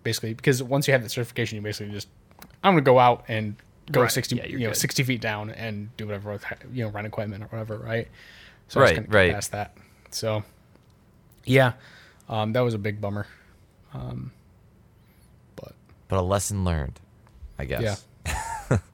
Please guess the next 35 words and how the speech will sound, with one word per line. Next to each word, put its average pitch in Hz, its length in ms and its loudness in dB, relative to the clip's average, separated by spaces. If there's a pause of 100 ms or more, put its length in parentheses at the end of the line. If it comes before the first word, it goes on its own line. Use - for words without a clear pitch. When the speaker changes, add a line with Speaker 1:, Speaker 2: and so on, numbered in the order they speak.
(180)
Speaker 2:
Hey, 180 140 2
maybe 131 180 0
you 131 40 -2
can 123 120 -4
try 113 180 0
it 107 60 -2
again 104 160 -6
at - 100 -12
some 113 140 -12
point. 107 200 -4
Speaker 3:
Yeah, 113 180 8
yeah, 90 180 6
you 87 100 6
should. 73 400 4
You 85 100 -2
should 82 140 0
definitely 82 240 4
try 71 140 4
it 62 80 0
again, 60 240 -6
'cause 92 100 -2
that 143 160 8
was 135 140 6
cool. 156 140 6
Speaker 1:
Yeah. 156 60 10
Speaker 3:
A 156 100 8
lot, 92 160 2
a 98 40 -2
lot 113 120 8
of 92 60 2
Speaker 1:
The - 60 6
Speaker 3:
people 90 140 4
love 80 120 6
doing 76 200 0
that. 65 240 -2